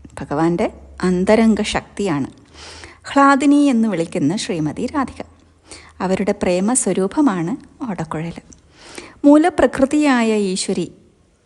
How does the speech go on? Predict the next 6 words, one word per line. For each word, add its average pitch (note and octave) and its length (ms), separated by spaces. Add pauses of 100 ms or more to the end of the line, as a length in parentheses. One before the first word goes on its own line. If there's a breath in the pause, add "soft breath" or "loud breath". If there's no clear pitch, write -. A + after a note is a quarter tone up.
(260)
രാധ D#3+ 260 (460)
വസിക്കുന്നത് G3 640 (500)
ഗോലോകത്തിലാണ്. F3+ 920 (1200 loud breath)
സൃഷ്ടിസ്ഥിതി A3 800
ലയമാകുന്ന G3 600 (120)
ലീലയാടുവാനായിട്ട് F3+ 1120